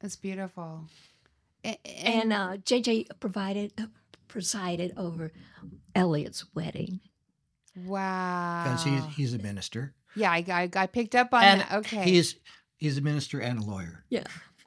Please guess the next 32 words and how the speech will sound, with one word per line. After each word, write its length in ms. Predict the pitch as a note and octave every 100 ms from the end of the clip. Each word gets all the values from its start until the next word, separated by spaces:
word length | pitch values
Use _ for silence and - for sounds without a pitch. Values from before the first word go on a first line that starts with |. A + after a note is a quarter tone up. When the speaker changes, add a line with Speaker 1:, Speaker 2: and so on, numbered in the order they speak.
| _ _ -
Speaker 1:
Okay, 240 | E4 G4 E4+
that's 300 | D4 D4+ -
a 320 | D#4 C#4+ B3+
Speaker 2:
Both 140 | A3+ C4+
Speaker 1:
co- 60 |
Speaker 2:
sides 260 | - F#3+ -
of 60 |
the 80 | -
coin. 220 | - - A3
Speaker 1:
There 160 | C#4+
you 180 | G#4 A#4 A4 A#4+
go. 160 | C4+ G3+ - _ B3
I 180 | C4+
just, 400 | B3+ D4 C#4+ - -
you 160 | - B3+
know, 260 | B3 A#3 -
I, 380 | A3 A3+ A#3 A3 - _ _
what 160 | - A#3
I 160 | A#3+ A#3 _ -
think 260 | A#3+ A3 -
is 160 | G3+
fascinating 540 | - G3 F#3+ G3 F#3 F3
f-, 480 | - - - - -
to 100 | F#3+
hear 160 | F#3+
you 180 | F#3+ F3
tell 340 | E3+ - G3+ G3
this 420 | E3 D#3+ D3+ - _ _ - _ -
is 220 | F#3+ F3+
I 100 | F3+
hear 220 | E3+ F#3
you, 480 | F#3 F3 D#3+ D#3 -